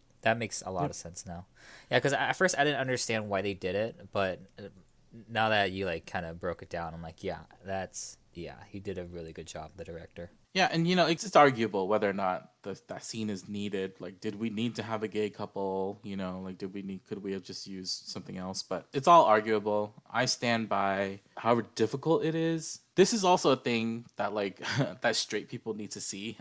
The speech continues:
Speaker 2: I guess, <laughs> you know? It's, it's like, it's like straight people need to realize that this is the violence that happens. And when you watch this film,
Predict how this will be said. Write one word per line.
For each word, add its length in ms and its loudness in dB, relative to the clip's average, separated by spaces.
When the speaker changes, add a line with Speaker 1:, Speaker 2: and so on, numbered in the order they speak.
Speaker 2:
I 80 -6
guess, 400 0
<laughs> 0 -
you 160 4
know? 320 4
It's, 240 -6
it's 300 -2
like, 160 0
it's 160 -6
like 120 -2
straight 280 -2
people 220 -4
need 160 0
to 140 -2
realize 640 2
that 300 -4
this 260 -2
is 60 -10
the 160 4
violence 520 0
that 200 -6
happens. 800 -10
And 340 -8
when 260 -8
you 200 -4
watch 300 2
this 120 -6
film, 460 -2